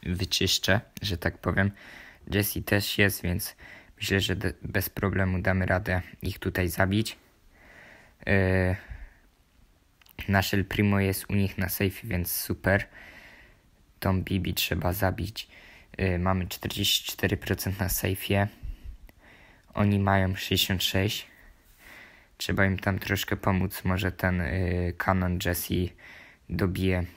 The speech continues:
tą Bibi. Ona nie ma ulta, więc zbyt dużo nie zrobi. Ja rzucam swojego.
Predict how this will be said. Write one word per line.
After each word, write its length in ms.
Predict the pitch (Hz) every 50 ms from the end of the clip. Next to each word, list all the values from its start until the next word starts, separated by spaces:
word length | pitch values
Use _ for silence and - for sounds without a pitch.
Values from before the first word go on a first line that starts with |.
| -
tą 200 | - 95 95 95
Bibi. 260 | 92 98 101 95 98 101
Ona 200 | 101 98 101 98
nie 120 | 98 98
ma 140 | 98 98 98
ulta, 280 | 98 98 90 - -
więc 220 | 87 80 87 87 92
zbyt 240 | 110 107 95 92 -
dużo 280 | - - 92 - 95
nie 160 | 92 90 87
zrobi. 380 | 87 - 101 98 95 - 104 101
Ja 120 | 101 101
rzucam 380 | 95 98 95 87 - - 90 87
swojego. 640 | - - - - 98 98 98 - - 113 117 117